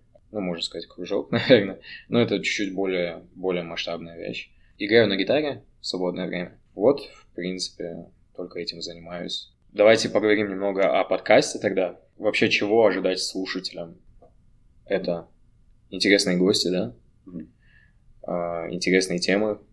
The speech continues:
Speaker 1: касающиеся учёбы, студенческой жизни, а, поступлений, какие-то полезные типс,
Speaker 2: Мгм.
Speaker 1: да? Что можете добавить? Чего
Speaker 2: Мгм.
Speaker 1: стоит ожидать слушателям?
Speaker 2: Гости будут, э, студентами университета, то есть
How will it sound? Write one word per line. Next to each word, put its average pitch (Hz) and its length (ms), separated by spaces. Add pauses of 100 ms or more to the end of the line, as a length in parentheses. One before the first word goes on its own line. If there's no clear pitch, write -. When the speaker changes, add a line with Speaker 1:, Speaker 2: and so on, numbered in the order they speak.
Speaker 1:
касающиеся - 920 (160)
учёбы, 107 640
студенческой 92 640
жизни, 87 400 (100)
а, 92 140
поступлений, 95 880 (180)
какие-то 87 600
полезные 92 560
типс, - 640 (100)
Speaker 2:
Мгм. 90 160
Speaker 1:
да? 92 300
Что - 460
можете - 320
добавить? 87 480 (220)
Чего 92 160
Speaker 2:
Мгм. 87 60
Speaker 1:
стоит 87 220
ожидать 85 280
слушателям? - 480 (140)
Speaker 2:
Гости 131 340
будут, 113 440 (240)
э, 82 140
студентами 87 760
университета, 80 640
то 98 180
есть - 300